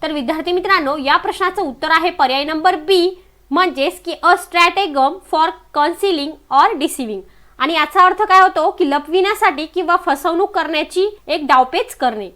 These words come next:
त्यालाच काय म्हणतात? कॅमोफ्लेज. त्यानंतर तिसावा आणि शेवटचा प्रश्न काय विचारलाय बघा, in some birds, या ठिकाणी बर्ड्स हे वर्ड आहे, तर in some birds waterproofing is provided by.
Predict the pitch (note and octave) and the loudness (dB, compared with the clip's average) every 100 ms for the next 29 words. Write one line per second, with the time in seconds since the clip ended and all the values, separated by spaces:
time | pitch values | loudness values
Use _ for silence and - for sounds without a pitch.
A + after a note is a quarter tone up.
0 | _ - D4+ F4+ - A#4 F#4+ G4 D#4 G4+ | _ 0 2 2 0 2 2 2 0 0
1 | - _ D4 A#3+ A#3+ - A3+ F3+ _ _ | -2 _ -4 -4 -6 -8 -12 -12 _ _
2 | _ _ _ _ _ _ _ - F#4+ G4 | _ _ _ _ _ _ _ 0 2 2
3 | F4+ F#4 - E4 E4 G#4+ E4+ D4+ C#4 D#4+ | 0 -2 0 -2 2 4 4 4 2 0
4 | F#4 - D4 D#4+ D#4+ F4+ - - E4+ E4 | -2 -2 -2 -2 0 0 -2 -6 -2 -2
5 | E4+ - F4 E4 D#4+ C#4+ B3 - _ - | -2 -2 -2 -2 -2 -2 -4 -4 _ -8
6 | E4+ G4 G4+ - G4+ G#4 D4+ E4+ D#4+ - | 0 0 0 4 4 6 4 4 4 0
7 | - _ - C#4 F4 F#4+ D#4 D#4 E4+ A#3 | -12 _ -10 -6 -4 -2 -2 -2 -4 -6
8 | A3+ D4+ F#4 G#4+ - - E4 E4+ D4+ C#4+ | 0 4 4 2 -8 -6 -2 0 2 0
9 | C4+ F4+ - _ _ _ _ G4+ G4+ - | 0 -8 -12 _ _ _ _ 4 4 4
10 | F#4 G#4 - G4+ A4+ G4 D#4 D#4+ F#4 - | 2 2 4 4 4 4 6 6 6 -4
11 | - B3+ C#4+ D#4 G#4 F#4 A4 A4 E4 E4+ | -14 2 2 6 4 4 0 2 -2 -4
12 | D4+ F4+ - E4 D#4 C#4+ C#4 F#4+ A#3+ A3 | -4 -6 -2 -2 2 2 2 -2 -2 -4